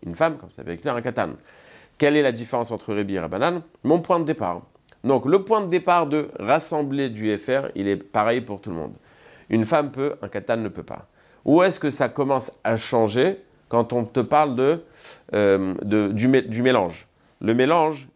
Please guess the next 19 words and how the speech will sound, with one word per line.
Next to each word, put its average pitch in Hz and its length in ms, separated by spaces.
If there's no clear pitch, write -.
il 110 80
y 123 40
a 131 40
une 131 60
marloquette, 127 640
velakrou, 117 720
euh, 98 80
comme 139 160
il 127 40
y - 20
a 120 40
marqué 120 260
velakrou, 107 580
et 104 240
il - 20
y 101 40
a 101 40
marqué 113 560
venatan. 127 680